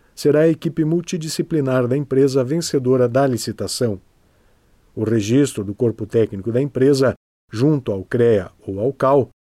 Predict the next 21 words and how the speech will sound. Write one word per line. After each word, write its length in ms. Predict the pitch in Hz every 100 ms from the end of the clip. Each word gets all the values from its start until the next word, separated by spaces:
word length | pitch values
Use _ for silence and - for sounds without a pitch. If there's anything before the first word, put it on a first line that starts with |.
| _ _ -
não 280 | 165 208
corresponderia 920 | 190 175 170 - 170 160 131 131 127 123
às 200 | 127 120
determinações 720 | 131 127 120 113 110 113 101
legais. 600 | 104 101 113 95 - - _ _ _ _ _ _ _ -
A 100 | 101
Procuradoria-Geral 1040 | 135 135 135 117 110 110 131 107 104 101
de 100 | 104
Paranaguá 600 | 101 139 151 151 123 123 - _ _ -
ingressou 540 | 151 147 143 - 151
com 120 | 156
recurso 540 | 143 139 131 135 120 123
de 80 | 139
agravo 480 | 131 127 131 131 127
contra 400 | - 165 185 175
a 40 | 160
cautelar 580 | 156 151 147 117 110 107
do 100 | 110
T 160 | 113
C 200 | - 117
E. 180 | 113 98